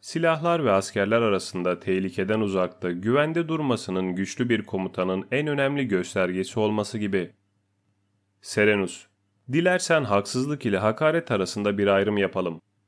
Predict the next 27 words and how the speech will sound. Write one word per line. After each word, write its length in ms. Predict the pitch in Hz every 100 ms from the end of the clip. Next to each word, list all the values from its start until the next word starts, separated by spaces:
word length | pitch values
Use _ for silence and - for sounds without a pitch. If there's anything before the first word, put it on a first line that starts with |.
| _ _ _ _ _
İlki 520 | 113 113 92 - 85
doğası 380 | 104 147 160 -
gereği 400 | 160 135 131 151
daha 180 | 107 127
ağır, 380 | 139 90 98 - _
ikincisi 560 | 170 - 196 190 185 196
ise 320 | 135 139 143
daha 280 | 95 110 113
hafiftir. 600 | 117 123 107 107 90 - _ _ _
Ve 160 | 98 95
sadece 540 | - 151 180 180 175
kolay 360 | 170 - 101 143
incinen 360 | 143 123 117 113
insanlara 540 | 98 - 98 95 107
ağır 180 | 107 104
gelir. 440 | 104 98 90 - _ _ _ _ -
Zira 520 | 101 110 95 87 87
bu 100 | 170
tür 140 | - 139
insanlar 540 | 98 - 87 87 87
hakaretle 640 | 104 104 170 170 185 107
yaralanmasa 680 | 87 87 95 123 147 135 110
da 200 | 95 98 - _
rencide 440 | 101 156 175 180 180
edilirler. 580 | 170 139 98 85 78 - _ _ _ _ -
Ayrıca 580 | 113 147 120 87 87 85
bu, 240 | 131 147